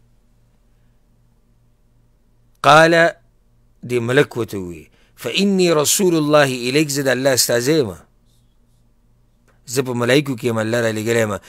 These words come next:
ولې؟ «بأن الله قد أحبك كما أحببته فيه.» الله را لېږلی یم چې ده له خبر ورکړه. څنګه چې دی زموږ دپاره، الله وایي چې څنګه چې دی زموږ دپاره د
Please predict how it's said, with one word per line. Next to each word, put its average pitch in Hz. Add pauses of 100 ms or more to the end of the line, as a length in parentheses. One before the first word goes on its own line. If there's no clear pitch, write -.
(560)
ولې؟ 170 (240)
«بأن 135
الله 127
قد 117
أحبك 120
كما 117
أحببته 107
فيه.» 151 (240)
الله 120
را 127
لېږلی 117
یم 135
چې 113
ده 117
له 113
خبر 107
ورکړه. 107 (760)
څنګه 156
چې 131
دی 147 (140)
زموږ 135 (120)
دپاره، 117
الله 123
وایي 95 (380)
چې 110 (100)
څنګه 165
چې 139
دی 151
زموږ 127 (100)
دپاره 143
د 120